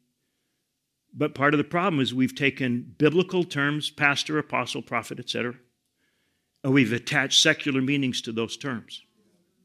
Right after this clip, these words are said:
Pastor no longer means shepherd of the flock of God under the head. It now means C E O and boss. I'm sorry,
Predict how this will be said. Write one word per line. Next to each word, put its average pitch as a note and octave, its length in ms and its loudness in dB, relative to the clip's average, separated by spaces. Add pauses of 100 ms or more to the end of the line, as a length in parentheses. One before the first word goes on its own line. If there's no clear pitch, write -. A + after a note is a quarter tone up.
(1300)
Pastor C3 380 0
no C3+ 160 0
longer C3+ 360 0
means B2+ 220 0
shepherd C#3+ 400 0
of A#2 120 -2
the A#2+ 80 -4
flock B2+ 340 -2
of A#2+ 140 -6
God A#2+ 360 -2
under B2 220 -2
the B2 140 -4
head. C3+ 500 -4 (720)
It C3 200 2
now B2+ 200 4
means B2+ 320 2
C C#3 420 4
E - 40 -4
O B2 240 0
and A2 160 -4
boss. - 500 -12 (1300)
I'm F3 80 2
sorry, E3 460 2